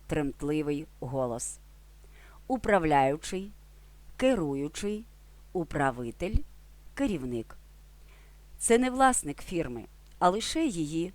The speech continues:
управитель. Керівник підприємства мав доволі суворий характер. Далі буде. Говорімо солов'їно, друзі!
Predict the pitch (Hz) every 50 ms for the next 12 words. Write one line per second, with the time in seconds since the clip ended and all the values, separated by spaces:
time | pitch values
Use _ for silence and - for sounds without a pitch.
0 | - - 165 139 - 156 151 139 120 127 123 - 123 113 117 - - - - -
1 | - - - - - - - - - - - - 180 185 208 202 190 196 180 160
2 | - - - 127 - - 127 135 143 165 214 247 240 - - - 208 208 208 214
3 | - - - - - - 175 196 233 269 311 330 320 294 247 190 165 156 185 196
4 | 196 190 185 190 226 269 277 269 247 240 247 233 - - - - 151 147 143 139
5 | 147 160 165 165 160 156 151 147 151 - - - - - - - - 139 131 131
6 | 113 110 - - - 117 113 - - - - - - - - - - - - -
7 | - - - - 160 156 214 214 240 240 233 247 240 220 185 202 240 269 269 185
8 | 156 131 - - - - - - - - - - - - - - - - - 185
9 | 185 233 294 294 320 330 339 339 302 311 311 - 302 277 285 285 269 277 277 269
10 | 233 180 151 139 139 - - - - 143 151 165 165 170 156 135 131 131 -